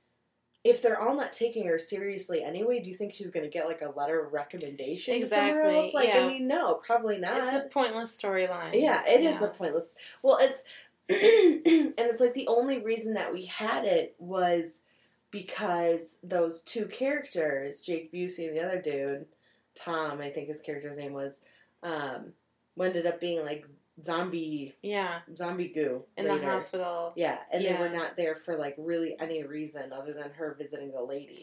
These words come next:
Speaker 2: Stupid.
Speaker 1: Yeah.
Speaker 2: Yeah.
Speaker 1: It was just, like, and them finding out that, um, oh, everything is weird and now people are turning into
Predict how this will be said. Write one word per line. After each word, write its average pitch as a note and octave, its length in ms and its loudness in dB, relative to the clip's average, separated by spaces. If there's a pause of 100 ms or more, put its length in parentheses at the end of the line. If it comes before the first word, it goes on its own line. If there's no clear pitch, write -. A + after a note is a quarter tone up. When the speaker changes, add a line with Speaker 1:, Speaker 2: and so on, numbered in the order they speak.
Speaker 2:
Stupid. E3 720 -14
Speaker 1:
Yeah. D3 320 -4
Speaker 2:
Yeah. F#3 240 -6
Speaker 1:
It F#3+ 40 -2
was F3+ 160 -4
just, F3+ 200 -8
like, D3 340 -6 (300)
and E3 240 -2
them D#3 200 -2
finding D3+ 480 -6
out C#3 280 -8
that, C3+ 420 -8 (580)
um, C#3+ 520 -6 (580)
oh, C#3+ 400 -2
everything D#3 520 -6
is C#3 200 -6
weird D3+ 320 -2
and C#3+ 100 -8
now C#3+ 160 -8
people C#3+ 280 -10
are C#3 40 -6
turning D3 280 -10
into C#3 260 -12